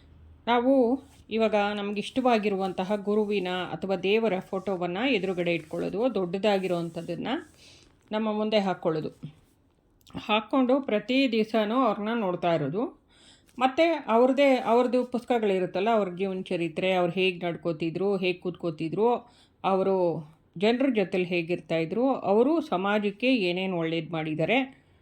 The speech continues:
ಅದನ್ನೆಲ್ಲ ಓದೋದು. ಸೇಮ್ ಅವ್ರು ಹೆಂಗಿರ್ತಾಯಿದ್ರು, ಏನು ಮಾಡ್ತಿದ್ರು, ಅದನ್ನು ಫಾಲೋ ಮಾಡೋದು. ಅದೇ ರೀತಿಯಲ್ಲಿ ನಡ್ಕೊಳ್ಳೋದಕ್ಕೆ ಶುರು ಮಾಡೋದು. ಅವರೇ ನೀವಾಗಿದ್ದೀರಾ ಅಂತ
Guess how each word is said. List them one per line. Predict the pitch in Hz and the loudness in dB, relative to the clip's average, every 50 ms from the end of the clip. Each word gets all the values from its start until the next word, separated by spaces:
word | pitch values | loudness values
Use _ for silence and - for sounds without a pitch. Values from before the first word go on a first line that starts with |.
| _ _ _ _ _ - | _ _ _ _ _ 0
ಅದನ್ನೆಲ್ಲ | 196 214 214 233 226 220 208 190 196 208 233 | 0 2 2 2 0 0 0 0 2 2 2
ಓದೋದು. | 254 226 190 190 180 175 165 156 165 - - _ _ _ _ _ _ - | 2 2 0 0 0 0 -2 -2 -4 -10 -14 _ _ _ _ _ _ -20
ಸೇಮ್ | - - 254 262 269 277 302 320 311 294 | -4 2 4 4 6 6 4 4 4 4
ಅವ್ರು | 277 233 214 214 208 | 4 4 4 2 2
ಹೆಂಗಿರ್ತಾಯಿದ್ರು, | 196 208 190 190 214 233 226 240 226 196 190 - 214 196 185 175 190 220 240 | 0 0 -2 -2 -2 -2 -2 0 -2 0 -2 -2 -2 0 0 -2 -2 -2 -2
ಏನು | 226 180 180 185 202 202 | -2 -4 -4 -4 -4 -6
ಮಾಡ್ತಿದ್ರು, | 180 170 170 165 - 170 160 156 214 247 | -6 -6 -6 -6 -6 -6 -4 -2 0 2
ಅದನ್ನು | 254 220 185 185 - 226 277 | 2 2 0 -2 -4 -4 -4
ಫಾಲೋ | - - 233 196 190 190 | -2 2 2 4 4 2
ಮಾಡೋದು. | 170 160 156 156 - - - - - - 151 - _ _ _ _ - - - - - - _ _ _ _ _ - | 2 0 -2 -2 -4 -6 -10 -14 -16 -16 -16 -16 _ _ _ _ -20 -20 -20 -20 -20 -20 _ _ _ _ _ -4
ಅದೇ | - 208 208 254 262 277 294 302 | -2 0 4 4 4 4 4 4
ರೀತಿಯಲ್ಲಿ | 285 277 247 240 240 247 233 214 214 220 233 226 | 4 4 2 2 0 0 0 2 2 2 0 0
ನಡ್ಕೊಳ್ಳೋದಕ್ಕೆ | 208 185 180 175 - 185 180 180 170 175 170 220 226 | 0 -2 -2 -2 -2 0 0 0 0 -2 -2 -2 -2
ಶುರು | - - 196 180 165 | -2 -2 -4 -2 -2
ಮಾಡೋದು. | 165 156 156 151 151 156 - - 151 - - - _ _ _ _ _ _ _ - | -2 -4 -4 -6 -6 -8 -10 -10 -14 -16 -16 -20 _ _ _ _ _ _ _ -2
ಅವರೇ | 175 185 202 220 240 233 247 269 311 339 311 311 - _ _ _ _ _ _ _ - | 0 0 2 4 4 4 4 4 4 2 0 -4 -12 _ _ _ _ _ _ _ -2
ನೀವಾಗಿದ್ದೀರಾ | 226 247 254 214 226 214 214 214 220 240 233 226 233 214 208 202 | 0 2 4 6 6 6 6 6 4 2 2 2 2 4 4 4
ಅಂತ | 196 196 202 202 196 - | 4 2 0 -2 -2 0